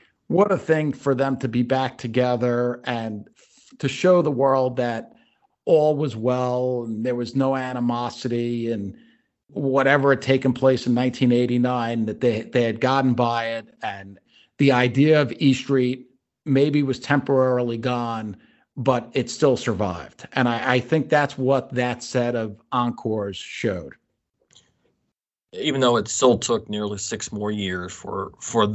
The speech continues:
Speaker 1: for E Street to fully reunite with Bruce.
Speaker 2: Yeah, a-, and of course you're correct. They did reunite briefly in ninety-five, but it didn't stick. And Bruce, I think, had already determined that he was gonna go do the Joe tour.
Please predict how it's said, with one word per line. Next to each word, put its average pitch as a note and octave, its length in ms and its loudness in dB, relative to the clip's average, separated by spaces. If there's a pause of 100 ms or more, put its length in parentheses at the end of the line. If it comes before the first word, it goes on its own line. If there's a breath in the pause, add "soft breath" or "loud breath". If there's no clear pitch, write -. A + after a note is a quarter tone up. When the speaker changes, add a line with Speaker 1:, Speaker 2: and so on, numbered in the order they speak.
(100)
Speaker 1:
for G2+ 240 -2
E G#2 120 -2
Street G2+ 220 -4
to G2+ 80 -6
fully G#2+ 640 2
reunite F#2+ 560 -4
with F#2+ 180 -14
Bruce. - 460 -16
Speaker 2:
Yeah, C3 260 4 (160)
a-, A#2 220 0
and A2+ 200 0
of - 120 -4
course C3 260 2
you're A2+ 80 -4
correct. A#2+ 600 -2 (280)
They A2 200 -2
did A#2+ 180 2
reunite A#2 500 0
briefly A#2 440 0
in G#2+ 100 -2
ninety-five, A2+ 840 0
but A2 140 -4
it G#2+ 120 -8
didn't A2+ 200 0
stick. A#2+ 420 0
And G#2+ 220 -6 (300)
Bruce, C3 300 2 (160)
I G#2 100 -2
think, A#2 180 -2
had A2+ 80 -2
already A2+ 240 2
determined G#2 460 -2
that G#2 100 -4
he A2+ 140 0
was A2 160 -6
gonna A2+ 160 -2
go A2+ 140 0
do G#2+ 120 -6
the G2+ 140 -10
Joe A#2+ 260 4
tour. G2 480 -2